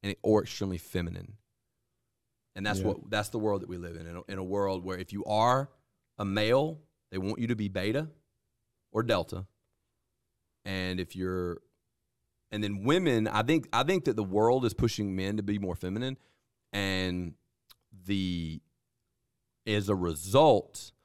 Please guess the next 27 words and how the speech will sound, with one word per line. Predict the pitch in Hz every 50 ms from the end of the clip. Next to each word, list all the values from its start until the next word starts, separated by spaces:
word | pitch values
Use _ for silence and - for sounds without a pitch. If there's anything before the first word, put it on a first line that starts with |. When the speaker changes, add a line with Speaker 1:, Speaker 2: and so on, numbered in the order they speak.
| _ _ _ _ _ _
Speaker 1:
women | 90 98 113 120 117 110 104 98
are | 92
becoming | 80 87 - - 98 95 92 90
more | 90 85 85
ma-, | 82 85 87 90 - -
more | 98 95
beta | 85 80 90 87 82 78
masculine. | 80 85 - - - - - - - - 110 -
Speaker 2:
Mm-hmm. | 127 107 95 95 98 98 _ _
Speaker 1:
I | - 104
think | 101 101 90 107
it's, | - - -
women | - 92 104 113 120 117 113 107 98 95
are | - 90 85
starving | - - - - _ 110 98 110 110 107 101 90 90 87 82
for | - 87
masculinity, | 87 87 90 87 87 - - - 107 92 90 90 95 101 110 120 120 - _ _ _ _ _ _
and | - 95 90
so | - 98 92
they're | 82 98 95
becoming | 87 80 85 - - - - 104 98 90 87 82
masculine. | 82 85 85 85 - - 87 85 82 -
We're, | - 101 92 107 120 - - 98 - - _ _ _ _ _
look | 123 139 151 147
at | 175 - -
cultures | - 113 107 107 - - 147 143 143 143 135 - - -
where | - 92 101 98 95 95 92 90 85 82